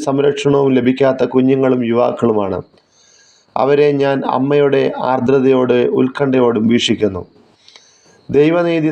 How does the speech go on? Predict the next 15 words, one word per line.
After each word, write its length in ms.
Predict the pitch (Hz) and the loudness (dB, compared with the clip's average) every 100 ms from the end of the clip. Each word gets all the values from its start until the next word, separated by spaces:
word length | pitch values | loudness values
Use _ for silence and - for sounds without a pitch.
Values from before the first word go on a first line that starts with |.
| 156 | 2
തയ്യാറാക്കി 480 | 147 147 151 147 147 | 2 4 2 2 2
വച്ചിരിക്കുന്ന 440 | 139 139 135 143 135 | 2 2 2 0 0
ശിക്ഷയിൽ 380 | 135 131 151 143 135 | -2 0 2 2 2
നിന്ന് 220 | 131 131 120 - _ - - _ _ | 0 0 -2 -8 _ -20 -20 _ _
ലോകത്തെ 400 | 127 143 160 156 151 | 0 0 0 0 2
രക്ഷിക്കാൻ 400 | 143 147 147 147 135 | 2 0 0 0 0
പ്രാർത്ഥനയുടെയും 840 | 135 135 135 147 147 147 139 139 135 | 0 -2 0 0 4 4 4 2 0
പരിഹാര 420 | 131 123 123 135 135 - | 0 0 2 2 0 0
പ്രായശ്ചിത്തത്തിൻ്റെയും 960 | 127 135 131 135 135 131 127 127 127 98 - - - _ _ _ | -2 -2 -2 0 0 2 2 2 2 -2 -14 -20 -20 _ _ _
പ്രബല 280 | 123 131 147 151 | -4 -2 -2 -2
ശക്തിക്ക് 380 | 151 147 147 135 131 | -4 0 0 2 0
മാത്രമേ 380 | 127 131 135 139 135 | 0 0 0 0 0
കഴിയുകയുള്ളൂ. 640 | 117 110 107 101 92 85 - - _ _ _ _ _ _ _ | 0 0 -2 -2 -4 -6 -12 -20 _ _ _ _ _ _ _
എന്തെന്നാൽ 440 | 131 131 143 143 139 139 | -2 0 0 0 -2 -2
പശ്ചാത്തപിക്കാനുള്ള 1000 | 135 151 147 147 143 135 147 143 139 | -2 -2 -2 0 -2 0 0 0 0